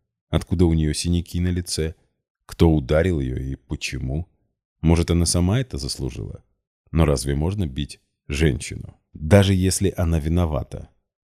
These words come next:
Только последний мерзавец поднимет руку на того, кто слабее. Кира молчала, но он видел. Девушка в смятении. О чём она думает?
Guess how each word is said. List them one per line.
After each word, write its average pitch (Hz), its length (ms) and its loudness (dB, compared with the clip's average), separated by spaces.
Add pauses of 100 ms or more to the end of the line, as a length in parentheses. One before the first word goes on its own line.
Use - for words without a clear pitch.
Только 82 280 2
последний 85 520 0
мерзавец 85 540 0
поднимет 67 460 -4
руку 76 220 -4
на 67 120 -2
того, 67 300 -4
кто - 140 -14
слабее. 64 580 -6 (260)
Кира 78 260 4
молчала, 71 720 -2
но 90 160 8
он 90 120 6
видел. - 440 -2 (240)
Девушка 73 640 -2 (140)
в - 80 -16
смятении. 64 720 -2 (420)
О - 100 -4
чём 117 240 2
она 107 140 2
думает? 67 560 -6